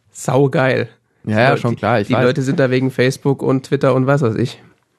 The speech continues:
Speaker 2: Ja, es ist nur irgendwie, ich, ich weiß nicht, ich find's, find's interessant, dass da, also es ist, glaub ich, der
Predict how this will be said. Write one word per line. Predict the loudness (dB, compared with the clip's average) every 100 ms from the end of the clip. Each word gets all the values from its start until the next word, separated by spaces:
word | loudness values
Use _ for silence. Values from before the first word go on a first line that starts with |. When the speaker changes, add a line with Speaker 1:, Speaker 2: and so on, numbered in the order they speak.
| _ -14
Speaker 2:
Ja, | -4 2 4 4 2
es | -2
ist | -8 -6
nur | -4 -4
irgendwie, | -4 -4 -2
ich, | -2
ich | -6 -8 -14 -14 -2
weiß | 0 2
nicht, | 2
ich | 2
find's, | -2 -2 -8
find's | -4 -4 -2
interessant, | -4 -2 -4 -2 -2 -2
dass | -2
da, | -4 -4
also | -2 -2 -2
es | -4
ist, | -8 -14 -20 -20 -20 -20 -12
glaub | -4 0 2
ich, | 0
der | 0 0 0 -2